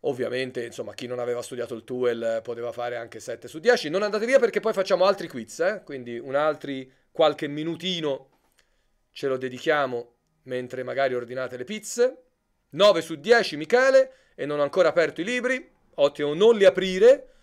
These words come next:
Se segui le mie indicazioni, come vi ho detto, il metodo cima, non si studia sui libri. I libri si prendono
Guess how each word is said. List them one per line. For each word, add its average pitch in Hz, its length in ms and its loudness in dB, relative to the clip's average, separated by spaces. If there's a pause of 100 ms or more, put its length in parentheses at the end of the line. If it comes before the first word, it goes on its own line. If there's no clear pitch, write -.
Se - 260 -10
segui 143 580 2
le 127 180 -4
mie 160 220 -2
indicazioni, 139 760 -2 (360)
come 135 420 -2
vi 123 100 -8
ho 123 60 -2
detto, 160 560 -4
il 113 140 -14
metodo 131 680 -4
cima, 175 640 -4 (720)
non 196 340 -2
si 214 200 -12
studia 139 340 -10
sui 143 160 -10
libri. 120 340 -18
I 135 40 -16
libri 175 260 -8
si - 140 -12
prendono 185 600 -4